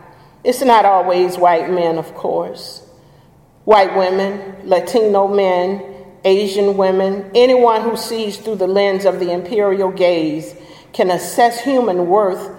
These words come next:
according to what benefits the empire. It's a heavy word. It's a wrestle,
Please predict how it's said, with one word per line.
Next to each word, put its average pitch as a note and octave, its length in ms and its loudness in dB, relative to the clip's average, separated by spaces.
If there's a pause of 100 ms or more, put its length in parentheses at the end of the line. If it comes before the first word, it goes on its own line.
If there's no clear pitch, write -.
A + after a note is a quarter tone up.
(320)
according G#3 540 0
to G3 120 -4
what F3 300 -2
benefits G3+ 640 -2
the E3 260 -6
empire. F3 840 -4 (1900)
It's G3+ 160 -2
a F#3+ 60 4
heavy G#3 320 2
word. D3 600 0 (1160)
It's G#3+ 160 -2
a G#3+ 80 6
wrestle, F3 800 2